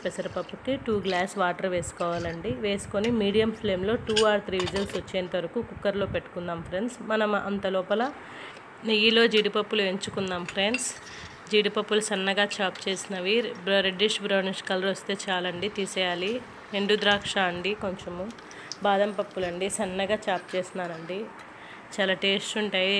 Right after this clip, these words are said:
వేసుకుంటే. మీరు first time నా channel చూస్తుంటే like చేయండి, share చేయండి, subscribe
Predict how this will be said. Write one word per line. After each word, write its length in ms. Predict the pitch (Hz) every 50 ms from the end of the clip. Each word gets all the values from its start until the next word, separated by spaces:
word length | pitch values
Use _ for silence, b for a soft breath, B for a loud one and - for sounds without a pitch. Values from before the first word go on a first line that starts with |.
| 190 185
వేసుకుంటే. 560 | 185 180 - - - 202 180 175 170 185 175 175 214 247 - - - - - - - - - - - - B B B B B B B B - 214
మీరు 160 | 208 196 185 -
first 200 | 202 196 - - 226
time 140 | 214 220 220 214
నా 60 | 202 190 -
channel 320 | 202 190 190 196 196 196 196 196
చూస్తుంటే 400 | 190 - - 196 180 180 214 214 208 196
like 180 | 190 185 180 - - 208
చేయండి, 260 | 196 190 190 202 208 -
share 200 | - 196 190 185 - -
చేయండి, 240 | 190 185 185 202 - -
subscribe 400 | 185 - - - - 196 190